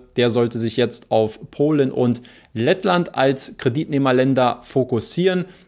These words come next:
Ähm, in jedem Fall würde ich raten, ähm, sich jetzt mal seinen Autoinvest etwas genauer anzusehen und hier gegebenenfalls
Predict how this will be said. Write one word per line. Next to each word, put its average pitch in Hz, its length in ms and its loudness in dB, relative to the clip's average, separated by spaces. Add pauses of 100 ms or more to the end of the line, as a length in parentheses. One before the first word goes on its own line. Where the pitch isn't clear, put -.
(140)
Ähm, 123 360 2
in 120 100 0
jedem 131 180 2
Fall 120 220 0
würde 117 140 0
ich - 140 -6
raten, 117 460 2
ähm, 113 240 -2
sich 117 180 -6
jetzt 120 180 -4
mal 113 120 0
seinen 110 360 -2
Autoinvest 131 680 0
etwas 160 300 0
genauer 123 340 2
anzusehen 143 540 0
und 139 240 -2
hier 135 160 -2
gegebenenfalls 120 680 0